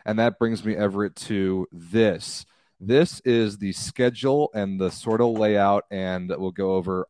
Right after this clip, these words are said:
our plans on this show and just our general content plan for the World Championships, because this tournament is an extremely big deal. Now, a lot of you who are watching this, uh, you're,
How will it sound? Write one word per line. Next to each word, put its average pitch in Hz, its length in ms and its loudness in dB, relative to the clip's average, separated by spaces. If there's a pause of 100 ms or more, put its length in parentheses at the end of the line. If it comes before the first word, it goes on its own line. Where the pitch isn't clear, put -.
our 104 460 4 (220)
plans 87 520 -10
on 90 160 -8
this 101 160 -2
show 98 320 -2
and 95 120 -2
just 90 180 -12
our 90 100 -6
general 107 640 2 (320)
content 139 540 2
plan 110 240 -4
for 110 180 -4
the 104 80 -2
World 95 220 0
Championships, 85 680 -10
because 95 300 -4
this 104 160 -2
tournament 98 420 -4
is 90 140 -6
an 85 80 -8
extremely 104 840 -4 (100)
big 95 300 0 (100)
deal. 110 340 2 (380)
Now, 98 280 2
a 101 100 4
lot 101 160 6
of 107 80 2
you 110 140 0
who 110 80 2
are 107 100 4
watching 104 320 2
this, 98 320 -2
uh, 92 240 0
you're, 95 260 -4